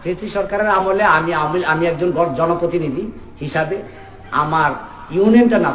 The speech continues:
পুরো বাংলাদেশের সরকারটাই ছিল আওয়ামী লীগের একটা সরকার। এখানে রাহাজানি অনেক কিছু হইতো, এখানে মুখ খোলার কোনো কিছু নাই। আমি যেহেতু জনপ্রতিনিধি, সেই সুবাদে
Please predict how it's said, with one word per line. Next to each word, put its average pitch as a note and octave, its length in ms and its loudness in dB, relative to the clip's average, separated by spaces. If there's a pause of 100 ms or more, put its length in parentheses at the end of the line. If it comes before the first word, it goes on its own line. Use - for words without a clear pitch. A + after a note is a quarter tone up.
পুরো D#3+ 140 0
বাংলাদেশের F#3+ 500 2
সরকারটাই A3+ 540 0
ছিল F3+ 200 2 (380)
আওয়ামী D#3+ 240 2
লীগের D3 180 -2
একটা C3 160 -4
সরকার। A#2+ 520 -8 (400)
এখানে E3 220 4
রাহাজানি E3 600 2 (420)
অনেক B3 280 4
কিছু B3 320 4
হইতো, A3+ 380 4 (260)
এখানে F#3+ 260 2
মুখ A3+ 260 6
খোলার A3+ 280 4
কোনো G3 140 0
কিছু D3+ 240 -4
নাই। - 140 -6 (840)
আমি G#3+ 280 4
যেহেতু A3+ 360 4
জনপ্রতিনিধি, A3+ 680 4
সেই A#3 220 4
সুবাদে G#3 420 2